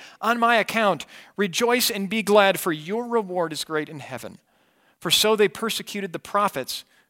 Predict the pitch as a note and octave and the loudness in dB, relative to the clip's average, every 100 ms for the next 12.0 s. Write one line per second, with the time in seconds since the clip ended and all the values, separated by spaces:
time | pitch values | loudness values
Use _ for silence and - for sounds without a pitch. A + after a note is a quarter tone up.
0 | - D#3 B2+ A#2+ D3+ C#3+ A#2 F#2+ - _ | -10 -6 -6 -6 -6 -6 -8 -16 -20 _
1 | _ _ _ _ _ _ _ _ - G#2+ | _ _ _ _ _ _ _ _ -16 -8
2 | D3 - B2+ B2 G#2 G2 G2 - D#3 C#3+ | -8 -6 -6 -6 -8 -12 -8 -4 -4 -2
3 | C#3+ C3 G#2+ A2 E3 F#3 F3 D3+ - E3+ | 0 0 -2 -4 -6 -4 -6 -8 -8 -2
4 | D#3+ - C#3+ C3 B2+ D3 D3+ B2 C#3 F3 | -2 -2 -10 -4 -2 -2 -4 -4 -2 -2
5 | E3+ E3 - A2 G2 A#2 G#2+ A#2 C3 C3+ | -4 -6 -6 -6 -6 -12 -12 -10 -10 -10
6 | - A#2+ A2+ - A#2+ G#2+ F2+ - _ _ | -10 -8 -8 -8 -12 -10 -14 -18 _ _
7 | _ _ _ _ - G#2 C#3 B2 G#2+ G2 | _ _ _ _ -16 -6 0 0 0 -6
8 | C2+ - _ _ _ _ _ - C3 D#3+ | -16 -20 _ _ _ _ _ -10 -6 -4
9 | D3+ A#2 G2+ G2+ - - _ _ _ _ | -4 -6 -12 -8 -10 -10 _ _ _ _
10 | _ _ _ _ _ _ - - - C3 | _ _ _ _ _ _ -18 -12 -4 -4
11 | A2+ F#2+ F2 F2 F2 - - F2+ - C3 | -2 -6 -6 -10 -14 -18 -14 -14 -16 -20